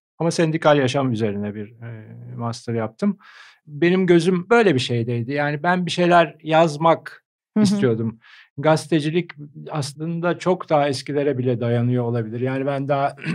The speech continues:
Speaker 1: <clears throat> küçükken filan, e, yani şimdi belki anlatmaya değmez ama benim yegane oyuncağım bir makasmış ve gazeteler kesermişim. Yani o, o zamandan küpürler filan kesermişim, oyarmışım yani.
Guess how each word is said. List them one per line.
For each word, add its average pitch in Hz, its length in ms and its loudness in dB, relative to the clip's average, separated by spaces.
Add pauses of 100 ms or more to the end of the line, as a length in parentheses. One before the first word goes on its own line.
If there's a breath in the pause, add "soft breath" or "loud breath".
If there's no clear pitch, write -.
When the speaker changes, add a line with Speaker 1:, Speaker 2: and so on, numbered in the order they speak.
(140)
Speaker 1:
<clears throat> - 320 -16
küçükken 123 480 -4
filan, 156 400 -4 (180)
e, 120 100 -10
yani 117 380 -6
şimdi 117 260 -4
belki 117 280 -4
anlatmaya 123 540 -2
değmez 120 320 -2
ama 180 240 0 (300 soft breath)
benim 147 280 0
yegane 147 420 2
oyuncağım 135 400 2
bir 156 80 -2
makasmış 147 600 -2
ve 175 100 -2
gazeteler 143 540 0
kesermişim. 110 640 -8
Yani 113 260 -4
o, 139 160 -4
o 139 180 -4
zamandan 135 640 -4
küpürler 143 500 0
filan 139 300 -2
kesermişim, 101 640 -12
oyarmışım 107 720 -8
yani. 120 320 -12